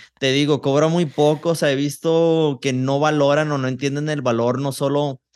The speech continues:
Speaker 2: monetario, sino el esfuerzo de todo el estudio de trabajo, o sea.
Speaker 1: Claro, claro.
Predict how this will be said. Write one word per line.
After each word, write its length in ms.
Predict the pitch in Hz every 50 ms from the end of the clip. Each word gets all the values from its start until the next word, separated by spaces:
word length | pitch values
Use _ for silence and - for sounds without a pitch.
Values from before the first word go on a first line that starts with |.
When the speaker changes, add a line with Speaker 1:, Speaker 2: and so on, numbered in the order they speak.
| _ _
Speaker 2:
monetario, 800 | - 131 139 139 139 135 120 - - 131 131 139 151 156 135 120
sino 320 | - 117 107 104 104 104
el 80 | 104 104
esfuerzo 640 | 101 - - - 131 131 131 127 - 147 143 147 147
de 340 | 143 135 127 123 117 107 113 113
todo 220 | 117 113 120 127
el 100 | 139 135
estudio 460 | 120 113 - - 113 113 110 120 127
de 100 | 131 135
trabajo, 600 | - - 104 98 101 104 110 117 123 - 131 127
o 120 | 123 120 120
sea. 540 | 120 - 113 107 107 104 101 101 101 98 _ _ _ _ _
Speaker 1:
Claro, 560 | - 156 160 160 165 170 165 165 151 139 123 -
claro. 500 | - 151 147 147 143 127 113 113 113